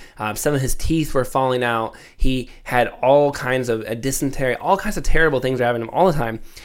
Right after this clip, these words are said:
And one day he just said, he described just breaking down and asking God if it was just time. "Maybe, God, it's time to end my suffering. Take me home, Lord. I'm, I'm done. I don't, I don't know that I have anything left in me. And if you're done with me, can you let me come home?" is what he pretty much prayed. And when he finished praying,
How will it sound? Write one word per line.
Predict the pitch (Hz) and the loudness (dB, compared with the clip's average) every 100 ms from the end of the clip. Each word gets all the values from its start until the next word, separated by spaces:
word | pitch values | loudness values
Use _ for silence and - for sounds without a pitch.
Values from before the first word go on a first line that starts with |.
| - - - | -20 -20 -2
And | 139 160 | 2 4
one | 220 | 4
day | 208 180 | 4 4
he | 175 | 4
just | 151 151 | 2 2
said, | 147 | 2
he | 131 | 2
described | 131 127 139 127 | 0 0 0 0
just | 117 127 | -2 2
breaking | 139 151 175 | 2 4 2
down | 160 131 123 | 2 2 0
and | |
asking | 120 135 - 139 | -2 -2 -2 -2
God | 123 113 | -2 -2
if | 117 | -6
it | 160 | -6
was | 151 | -4
just | 165 - | -4 -2
time. | - 131 110 107 | -2 0 -2 0
"Maybe, | 151 175 | 2 2
God, | 156 135 127 | 2 2 0
it's | - | 0
time | - 135 131 | 2 2 0
to | - | -2
end | 127 | -4
my | 131 117 | -4 -2
suffering. | 123 113 117 120 - - - | -2 -2 -4 -6 -10 -20 0
Take | - 190 | 2 4
me | 160 | 4
home, | 143 131 120 | 4 4 4
Lord. | 120 117 | 2 2
I'm, | 107 120 127 | 2 0 0
I'm | 98 135 131 | 0 0 4
done. | 120 117 117 | 4 2 0
I | 107 | 0
don't, | 131 | 0
I | 117 | 0
don't | 139 | 2
know | 139 | 4
that | 123 | 4
I | |
have | 127 | 2
anything | 117 113 110 | -2 -4 -6
left | 110 110 | -8 -6
in | 110 | -6
me. | 107 107 - - - | -6 -10 -16 -20 -14
And | - 127 | -4 -2
if | 123 | 2
you're | 127 | 4
done | 123 143 139 | 6 4 4
with | 120 | 0
me, | 120 117 | -2 -2
can | |
you | 120 | 0
let | 120 110 | 0 -2
me | |
come | 117 113 | -6 -6
home?" | 107 98 104 | -8 -10 -10
is | 113 | -4
what | 117 | -2
he | 117 | 0
pretty | 123 | 0
much | 117 - | 0 0
prayed. | 110 104 - - - - - - - | 0 0 -4 -8 -12 -16 -18 -20 -2
And | 147 | 2
when | 147 | 4
he | |
finished | 151 208 208 | 4 4 6
praying, | 165 127 113 | 4 2 0